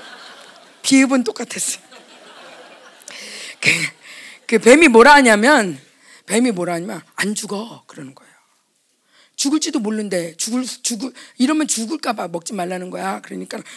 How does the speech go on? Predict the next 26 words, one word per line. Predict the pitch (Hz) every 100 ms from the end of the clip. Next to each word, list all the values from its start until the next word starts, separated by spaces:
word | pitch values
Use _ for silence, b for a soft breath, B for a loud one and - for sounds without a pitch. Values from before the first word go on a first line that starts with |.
| B
"아니, | 247 247
안 | - 302
죽어." | 311 262 233 240
그러니까 | - 185 196 - - B B B B -
안 | 233 262
죽는 | 330 302 254
말에 | 196 170
혹해요. | 156 - _ - - _ _ _ _ _ _ _ _ _ _ _ _ _ _ _ _ _ _ _ _ _ b b b b b b
선악과를 | - 311 359 392 392 370
왜 | 240 247
먹지 | 226 - 277
말랬는지 | 233 185 202 214 196 190 190
그 | - 240 214
의미를 | 208 233 277 254
아는 | 180 156 170
게 |
아니라 | 165 165 233 - B B
죽어, | - 285 -
안 | - - 185
죽어. | 170 165 - _ _ _ _ _ _ _ _ _ _ _ -
여기에만 | 247 269 330 302 254
관심을 | 226 - - 196
두고 | 247 b b b
이렇게 | 285 311
하면 | 311
죽는데, | 269 262 254 240 233 254 -